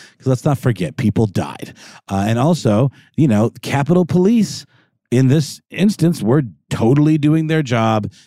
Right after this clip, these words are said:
as were, you know, Stephen Colbert's staff. So honestly, I'm with Capitol Police here.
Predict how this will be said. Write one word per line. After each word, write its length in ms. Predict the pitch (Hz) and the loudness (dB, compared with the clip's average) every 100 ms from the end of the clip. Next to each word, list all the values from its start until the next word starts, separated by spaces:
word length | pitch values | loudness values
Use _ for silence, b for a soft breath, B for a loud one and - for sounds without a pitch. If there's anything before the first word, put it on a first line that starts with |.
| b - | b -6
as 340 | 104 113 110 | 0 0 0
were, 420 | 101 107 107 107 - - | 0 2 2 2 -2 -6
you 120 | 110 | -4
know, 280 | 95 95 85 - | -2 -2 -6 -10
Stephen 320 | - 95 98 | -4 -2 -2
Colbert's 480 | 107 95 95 92 - | -2 -2 -2 -4 -6
staff. 460 | - 71 64 - - B B _ - | -10 -10 -10 -12 -14 B B _ -16
So 240 | - 117 | -4 0
honestly, 420 | 110 180 170 113 | 0 0 0 0
I'm 120 | 113 | 0
with 180 | 120 113 | 0 0
Capitol 320 | 135 127 127 | -2 -2 -2
Police 420 | 117 113 139 220 - | -2 0 0 0 -4
here. 240 | 92 | -8